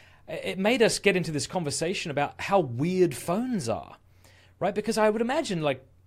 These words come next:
it's very unnatural. This is very unnatural. We're meant to live life with the people in our area,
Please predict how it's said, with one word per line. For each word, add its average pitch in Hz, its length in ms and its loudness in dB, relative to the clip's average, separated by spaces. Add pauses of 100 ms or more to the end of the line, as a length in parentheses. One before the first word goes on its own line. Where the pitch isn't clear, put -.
(500)
it's - 200 -10
very 302 260 4
unnatural. 165 800 2
This 214 200 0
is 262 100 -4
very 302 340 0
unnatural. 160 640 -2 (240)
We're 185 120 4
meant 214 300 0
to 156 120 -4
live 147 340 6
life 160 400 0
with 135 120 -2
the 113 80 -2
people 165 420 -2
in 139 140 -2
our 117 200 0
area, 120 580 2